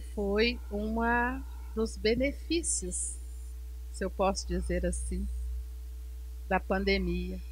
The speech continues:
Nos obrigou a parar, nos obrigou a ficar dentro das nossas casas, nos obrigou a olhar pra nós mesmos e pra, e olhar para o outro.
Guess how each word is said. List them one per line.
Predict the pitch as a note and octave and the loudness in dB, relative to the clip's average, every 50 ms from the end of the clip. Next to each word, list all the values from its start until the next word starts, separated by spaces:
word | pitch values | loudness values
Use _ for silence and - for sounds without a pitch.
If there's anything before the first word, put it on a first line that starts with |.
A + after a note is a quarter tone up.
| - - - - - - - - - - - - - - - - - - - - - - | -6 -6 -4 -4 -6 -8 -8 -10 -10 -10 -10 -10 -10 -10 -10 -10 -10 -10 -10 -8 -6 -2
Nos | G#3+ F#3+ F#3 - | 0 0 2 4
obrigou | G#3+ G#3 G3 A3+ A3+ G#3+ - - - A3 B3 B3+ B3 A3+ G3 | 4 4 4 2 0 0 -2 0 4 8 10 10 10 10 10
a | F#3+ | 8
parar, | F#3 - F#3 F3 F3 F3 F3 E3+ E3 E3+ E3+ - - - - - - - - - - - - - - - - | 6 4 2 2 4 2 2 0 0 -2 -4 -6 -8 -10 -10 -10 -8 -8 -8 -8 -10 -10 -10 -10 -10 -6 -4
nos | F3+ F3 - G#3 | -2 2 4 4
obrigou | G#3 G#3 G3+ G#3 A3+ G3 F3+ - G#3 A3+ B3 B3+ C4 B3+ A3+ G#3 | 4 4 4 2 2 2 2 4 8 10 12 12 12 12 12 12
a | G3+ F#3+ G3+ G3 - - | 10 8 4 2 -2 -4
ficar | - G3 - - - A#3 A#3 A#3 G3+ F#3+ - - | -6 -6 -2 2 4 6 6 6 4 0 -2 2
dentro | - A#3 C4 C#4 C4+ - A3+ A3+ A3 | 6 6 8 8 6 4 2 2 4
das | G3 G#3 G3+ F#3 - | 4 4 2 2 2
nossas | - G3 F#3+ F#3 - F3+ E3+ - - | 0 0 0 0 -2 -4 -4 -4 -4
casas, | - F3+ E3+ E3+ F3 F3 F3 - F#3 F3+ - - - - - - - - - - - - - - | -2 -2 -2 -2 -2 -4 -6 -6 -8 -8 -8 -8 -8 -10 -10 -10 -10 -10 -10 -10 -8 -8 -6 -2
nos | - G#3 G3+ G#3 | 0 2 4 6
obrigou | A#3+ B3 G#3 A3+ A#3+ A3 - - A3+ A#3+ B3 B3+ B3+ | 6 6 4 4 0 0 2 6 8 10 10 10 10
a | A#3 | 10
olhar | A3+ A#3 A#3+ A#3+ A3+ G#3+ G#3+ G#3+ A3+ B3 C4 C4+ B3 - - - - | 10 12 10 10 10 8 8 10 10 10 10 8 6 4 2 2 4
pra | - A3 G3+ G#3 | 8 8 8 8
nós | G#3 G3+ G#3 A3 A#3 B3+ C#4+ D#4+ D#4+ - - | 8 4 4 6 8 8 8 8 6 4 2
mesmos | A3+ G#3+ G3+ G3 G3 G#3 A3 - - C4+ D4 D#4+ - - - - - - - - - - - - | 0 2 2 2 2 2 2 0 -2 -2 -2 -2 -2 -4 -6 -6 -8 -8 -8 -10 -10 -8 -6 -4
e | A3+ A3 | -4 -2
pra, | - A3+ A3+ | 0 2 2
e | A3+ A3+ G#3+ | 2 4 4
olhar | G#3 G#3+ G#3+ G3+ G3+ G#3 G#3+ G3+ - | 4 4 6 6 6 6 6 4 4
para | - G#3+ A3 B3+ | 4 4 4 4
o | B3 | 4
outro. | A3+ G3+ G3 A3 C4 C#4+ - - - G3 F3+ F3 | 6 6 6 6 4 2 0 -2 -4 -4 -4 -4